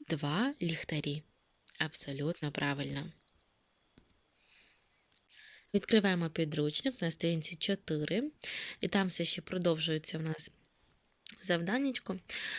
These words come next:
Погляньте, що ви бачите на малюнку. Використовуючи такі слова, як над, під, між, угорі, внизу, по центру, попереду, позаду, ліворуч, праворуч. Наприклад,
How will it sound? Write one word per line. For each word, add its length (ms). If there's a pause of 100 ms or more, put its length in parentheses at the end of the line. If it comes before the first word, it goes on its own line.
(140)
Погляньте, 580
що 240
ви 100
бачите 520
на 160
малюнку. 600 (800)
Використовуючи 760
такі 300
слова, 400
як 260
над, 720 (220)
під, 580 (300)
між, 520
угорі, 640
внизу, 600
по 180
центру, 640
попереду, 760
позаду, 720 (140)
ліворуч, 600 (120)
праворуч. 640 (1000)
Наприклад, 800